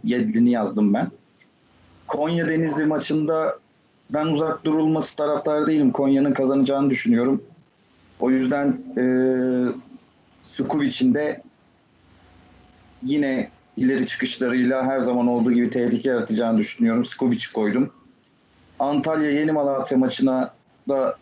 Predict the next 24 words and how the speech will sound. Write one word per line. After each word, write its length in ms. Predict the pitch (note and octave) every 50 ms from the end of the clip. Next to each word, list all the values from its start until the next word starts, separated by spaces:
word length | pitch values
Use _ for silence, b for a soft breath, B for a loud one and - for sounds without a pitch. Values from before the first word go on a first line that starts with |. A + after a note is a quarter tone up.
| - -
Antalya'nın 560 | C3+ C#3+ C#3 B2+ D3 D3+ C#3 C3+ B2 B2 A2
kazanacağını 560 | A#2+ A#2+ A2+ A#2+ A#2 A#2 G#2+ A#2+ A#2+ A#2 A2+
düşünüyorum. 480 | A2 G#2+ - - B2 A#2+ A#2+ C3+ C#3 C3+
O 60 | C3+ C3
yüzden 360 | B2 A#2+ B2 C3 B2 B2 B2+
de 120 | C#3+ -
Kudryashov'u 640 | - - B2+ C3 C3 C3+ C3 C3 B2+ - B2 B2+ B2+
koydum. 400 | - A#2+ A#2 A2+ G#2+ B2+ C#3 - - _ -
Beş 240 | C#3 C#3+ - - -
milyon 360 | C3+ B2+ B2 B2 A#2 A#2 A2
lira 140 | A2 A2+ A2
Hakan 300 | G#2+ G#2 - B2 A#2 G#2+
Kudryashov. 520 | - B2 G#2+ A2 A2+ G#2+ G#2 - - B2 B2 - - _ _ _ _ _ _ _ _ _ _ _ _ _ _ - - - - -
Tam 160 | A#2+ A#2+ A#2+
sa-, 220 | - - - A2
sana 260 | - - B2 B2 B2
göre. 360 | A#2+ A#2 G#2+ A2 A#2+ - - - - - _ _ _ _ _ _ _ _ _ _ _ _ _ _ - - - - - -
Defansım 560 | B2 C3+ C3+ C3 D3 D3 C#3+ C#3+ C#3+ D3 D3
bu 60 | D3+
şekilde 380 | C3+ D3 C3 B2 C3 A#2+ A2+ A2+
oldu. 380 | G#2+ G#2+ G#2 G#2 C3+ E3 E3+ - - _ _ _ _ _ _ _ _ _ _ _ _ _ _ - - - - - - - - - _ -
Orta 300 | - - C#4+ - E3+ E3
sahaya 320 | - E3 D#3+ D#3+ D#3+ D#3 D#3+
gelince 640 | D3+ D#3+ D#3+ E3 E3+ E3 C#3 D#3 D#3+ E3 E3 -